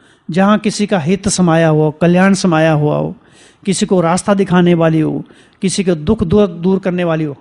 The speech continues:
हाँ, कोई हमारे पास अगर समस्या का समाधान करने के लिए आता है और देखता है कि इस व्यक्ति से, इस आत्मा से मुझे अपना समाधान मिल सकता है, तो जरूर हमको उससे बात करनी चाहिए।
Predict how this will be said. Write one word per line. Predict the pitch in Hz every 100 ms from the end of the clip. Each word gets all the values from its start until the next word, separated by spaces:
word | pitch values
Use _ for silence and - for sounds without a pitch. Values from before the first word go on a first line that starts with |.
| - -
हाँ, | 226 233
कोई | - 214
हमारे | 202 196 196
पास | 190 190 190 - - _ - _ _
अगर | 180 190
समस्या | 190 190 180 190 180
का | 190
समाधान | 180 175 165 160
करने | 156 160 170
के | 165
लिए | 165
आता | 151 156 175
है | 160 147 180 - - _ -
और | 185 -
देखता | 170 233 190 208
है | 180
कि | 165 175
इस | 180 220 196
व्यक्ति | 175 175 - 170
से, | - 165 156 -
इस | 220 -
आत्मा | 156 - 170 160
से | 170 160 156 165
मुझे | 156 160
अपना | 156 165
समाधान | 160 156 151 151
मिल | 147 190
सकता | 180 160 156
है, | 151 - _ _ _ _ _ -
तो | 196
जरूर | 160 220 262
हमको | 220 202 - 202
उससे | 190 196
बात | 160 156 -
करनी | 151 143 160
चाहिए। | - 143 147